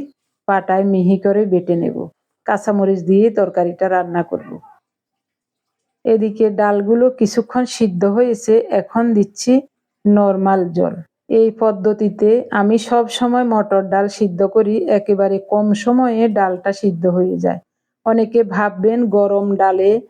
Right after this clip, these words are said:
এ-, এরকম ঠান্ডা জল দিলে ডাল শক্ত হয়ে যাবে, অন্য কোনো ডাল শক্ত হয়, কিন্তু এটা শক্ত হয় না।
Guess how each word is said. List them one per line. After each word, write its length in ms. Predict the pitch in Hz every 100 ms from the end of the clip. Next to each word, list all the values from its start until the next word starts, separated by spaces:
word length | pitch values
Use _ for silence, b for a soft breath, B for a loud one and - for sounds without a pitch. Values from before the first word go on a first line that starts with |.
| _ _ _ _
এ-, 260 | 202 190 185 208
এরকম 340 | 196 190 190 190
ঠান্ডা 360 | - 202 196 185
জল 200 | 185 214
দিলে 240 | 208 202 220
ডাল 280 | 214 190 185
শক্ত 340 | 180 196 180 -
হয়ে 280 | 175 190 180
যাবে, 280 | 175 170 170 - _ _ -
অন্য 220 | 233 226 226
কোনো 220 | 226 240
ডাল 220 | 247 226 208
শক্ত 340 | - 208 -
হয়, 280 | 196 202 226
কিন্তু 300 | 214 214 208 233
এটা 260 | 240 214 208
শক্ত 320 | 202 185 -
হয় 280 | 190 185 170
না। 120 | 170